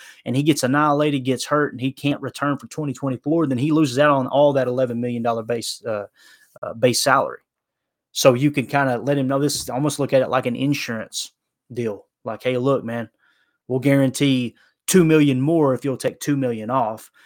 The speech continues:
You're reducing risk there as you're getting older and, and these injuries are piling up. That's one way of handling it. Now, let's pretend like that hypothetical doesn't even exist, right? Okay, that's not an option. Renegotiation, everything's gonna stay in place.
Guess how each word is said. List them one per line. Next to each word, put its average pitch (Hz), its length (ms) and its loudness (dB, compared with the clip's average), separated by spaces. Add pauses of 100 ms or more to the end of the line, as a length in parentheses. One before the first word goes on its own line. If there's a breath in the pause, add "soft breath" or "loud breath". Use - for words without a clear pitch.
(160 soft breath)
You're 123 100 -4
reducing 120 480 -2
risk 135 340 0
there 120 240 0
as 117 140 -4
you're 123 100 -4
getting 117 260 -6
older 123 300 -2
and, 117 220 -6
and 117 100 -4
these 113 160 -6
injuries 117 320 -4
are 110 60 -6
piling 113 420 -4
up. 117 200 -6
That's 135 220 -2
one 143 200 0
way 139 160 2
of 117 60 -2
handling 123 320 -4
it. - 40 -20
Now, 120 120 -4
let's 135 120 -2
pretend 190 460 -6
like 143 240 0 (400 soft breath)
that 147 180 2
hypothetical 143 560 -2
doesn't 143 340 2
even 143 200 0
exist, 123 500 -4
right? 117 260 0
Okay, 117 280 -4
that's 127 180 0
not 143 180 2
an 135 60 0
option. 131 480 -2 (340 soft breath)
Renegotiation, 147 880 2
everything's 139 340 -2
gonna 135 120 -2
stay 139 280 -4
in 131 100 -2
place. - 420 -8